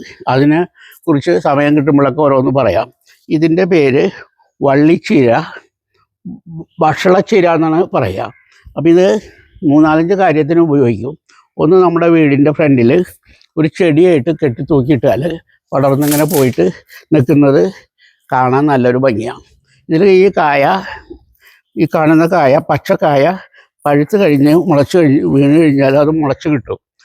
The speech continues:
അപ്പോൾ അതിൻ്റെ ത-, ഇതിൽ മെയിനായിട്ട് ഉപയോഗിക്കുന്നത് ഇതിൻ്റെ ഇല നുള്ളിയെടുത്ത് ബജി ഉണ്ടാക്കുന്നു. ബജി എന്ന് പറഞ്ഞാൽ വൈകുന്നേരം കുട്ടികൾ സ്കൂൾ വിട്ട് പോയി വന്ന്,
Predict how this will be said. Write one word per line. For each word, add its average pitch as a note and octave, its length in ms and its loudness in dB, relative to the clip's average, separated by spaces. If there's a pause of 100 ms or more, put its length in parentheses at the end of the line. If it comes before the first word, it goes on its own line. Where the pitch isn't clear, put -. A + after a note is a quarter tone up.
(260)
അപ്പോൾ F#3 180 -2
അതിൻ്റെ E3 260 2 (380)
ത-, - 160 -4 (100)
ഇതിൽ C#3+ 180 2 (100)
മെയിനായിട്ട് E3+ 560 2
ഉപയോഗിക്കുന്നത് D3 720 -2 (480)
ഇതിൻ്റെ E3+ 280 -2 (100)
ഇല D#3 160 2 (460)
നുള്ളിയെടുത്ത് C3+ 680 0 (920)
ബജി C3 360 0
ഉണ്ടാക്കുന്നു. B2 580 -2 (680)
ബജി C3+ 220 0
എന്ന് D#3+ 160 4
പറഞ്ഞാൽ E3+ 240 2
വൈകുന്നേരം E3 440 2
കുട്ടികൾ D#3 340 -2
സ്കൂൾ D#3 280 -4
വിട്ട് D3 180 -2
പോയി D#3+ 200 2
വന്ന്, D3+ 180 2